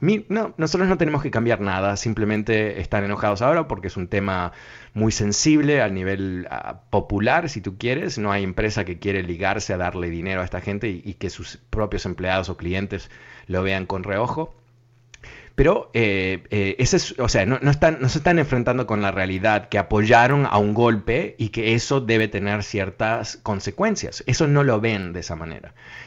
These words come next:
Y el, uno de, el segundo punto que, que, que creo que es, es muy acertado es el, el, la idea de un partido republicano obsoleto. Yo creo que, que eso es exactamente, no, no hubiera usado esa frase exactamente, pero, pero me, me gusta porque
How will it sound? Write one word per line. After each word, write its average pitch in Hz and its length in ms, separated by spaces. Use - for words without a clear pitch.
Y 127 340
el, 117 220
uno 175 280
de, 117 180
el 101 220
segundo 139 420
punto 95 220
que, 90 160
que, 92 260
que 95 140
creo 107 160
que 104 100
es, 98 120
es 90 180
muy 113 240
acertado 92 560
es 92 100
el, 101 160
el, 98 280
la 101 120
idea 104 260
de 104 100
un 101 160
partido 98 340
republicano 92 800
obsoleto. 90 720
Yo 165 100
creo 214 140
que, 165 200
que 127 120
eso 135 220
es 131 340
exactamente, 104 920
no, 107 160
no 123 160
hubiera 135 300
usado 110 460
esa 98 180
frase 113 320
exactamente, 139 520
pero, 101 460
pero 98 260
me, 98 360
me 95 180
gusta 98 460
porque 98 480